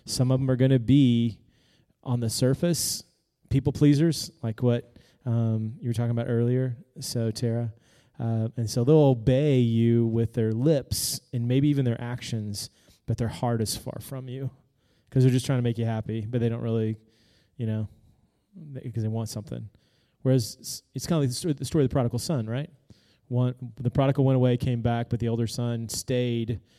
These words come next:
but in his heart, man, he wasn't happy with dad. Uh, and in the end, he was, you know, probably worse off than the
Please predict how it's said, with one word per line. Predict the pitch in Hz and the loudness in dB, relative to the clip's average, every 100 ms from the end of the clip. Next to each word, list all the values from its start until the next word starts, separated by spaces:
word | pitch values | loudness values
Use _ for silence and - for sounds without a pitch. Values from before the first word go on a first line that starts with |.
| _ | _
but | - | -6
in | 113 | -4
his | 113 - | -4 -4
heart, | 120 117 113 - _ _ _ _ _ | -2 -2 -4 -8 _ _ _ _ _
man, | 117 | -2
he | 127 | 2
wasn't | 127 110 | 2 2
happy | 117 110 | -2 -2
with | 107 104 | -6 -6
dad. | 113 110 117 104 - _ _ _ _ _ - | -4 -4 -4 -8 -16 _ _ _ _ _ -6
Uh, | 113 113 110 110 107 - | -4 -2 -2 -4 -8 -6
and | 120 | -4
in | |
the | 110 120 | -2 -2
end, | 117 | -2
he | 104 117 | -2 -2
was, | 117 107 - - _ - | -2 -4 -8 -14 _ -12
you | 113 | -8
know, | 110 110 - _ _ _ _ _ _ _ | -6 -8 -12 _ _ _ _ _ _ _
probably | 135 123 | -4 -2
worse | 110 110 113 - | -2 -2 -2 -2
off | 113 - | -2 -2
than | |
the | 110 | -6